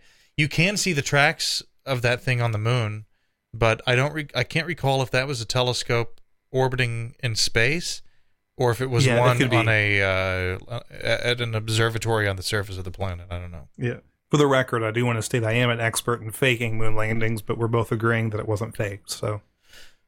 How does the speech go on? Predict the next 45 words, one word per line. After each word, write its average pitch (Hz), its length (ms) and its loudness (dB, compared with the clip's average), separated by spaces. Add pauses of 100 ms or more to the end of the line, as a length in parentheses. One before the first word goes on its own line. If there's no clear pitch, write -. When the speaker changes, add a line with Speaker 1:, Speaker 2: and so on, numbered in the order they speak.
(200)
Speaker 1:
Yeah, 151 420 4 (120)
I 131 180 0
just, - 500 -2
uh, 104 340 2 (560)
you 127 160 0
know, 117 380 0 (420)
I, 117 200 -2
I, 107 220 -2 (320)
and 135 160 2
by 151 140 6
the 135 80 2
way, 120 160 4
I 113 100 2
watched 113 480 -2
that, 107 400 -2
uh, 101 220 0
what, 135 220 -4
what's 147 220 -6
the 131 100 -4
Stanley 123 440 0
Kubrick 113 540 -2 (180)
documentary 113 680 0
on 101 140 -2
Netflix? 107 480 -4
Isn't 104 220 -6
it - 80 -10 (180)
three 123 180 2
eleven? 113 260 4 (120)
Speaker 2:
Yeah. 101 60 -6 (440)
Speaker 1:
Room 120 200 2
three 120 260 2
eleven 113 320 0
or 101 80 -4
Room 117 300 0
two 123 240 0
oh 113 80 2
one 107 320 0
or 95 120 -4
something. 104 460 -2
I 92 60 4
Speaker 2:
I-, - 20 4
Speaker 1:
don't 98 240 2
Speaker 2:
is 113 100 2
Speaker 1:
remember 131 220 4 (540)
Speaker 2:
that, - 80 -10